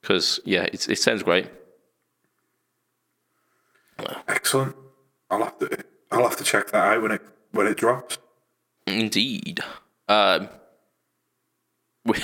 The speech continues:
Speaker 1: we're about forty minutes and we haven't done any news. <laughs> Oh no, Joe, you've won. You've won, Joe. Uh, so, uh, let's, let's do some news. Let's do some news. Uh, oh, the way I was, I was planning it, 'cause we,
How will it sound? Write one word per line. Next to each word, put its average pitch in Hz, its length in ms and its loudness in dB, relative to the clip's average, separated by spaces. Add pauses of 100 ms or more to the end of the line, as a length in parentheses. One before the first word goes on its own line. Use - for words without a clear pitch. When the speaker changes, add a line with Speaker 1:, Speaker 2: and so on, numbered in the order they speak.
(120)
Speaker 1:
we're 104 140 2
about 95 240 2
forty 95 380 2
minutes - 360 -2
and 98 140 -2
we 98 80 0
haven't 98 200 -2
done 101 160 2
any 98 200 2
news. 104 400 -2 (800)
<laughs> - 120 4 (1300)
Oh 135 120 2
no, 110 680 2
Joe, 143 300 4
you've 131 320 0
won. 127 320 2 (180)
You've 220 240 -2
won, 147 260 2
Joe. 135 320 2 (1000)
Uh, 117 280 4 (540)
so, 120 180 4
uh, - 340 0 (140)
let's, 156 300 2
let's 185 200 2
do 104 160 2
some 95 160 -2
news. 92 260 2
Let's 104 140 0
do 95 120 -2
some - 200 -8
news. - 240 -6 (520)
Uh, 95 360 4 (800)
oh, 113 140 6
the 120 260 0
way 139 160 4
I - 20 4
was, 151 240 0
I 113 60 4
was 127 100 0
planning 113 240 2
it, - 160 -2
'cause 117 160 -4
we, 127 140 0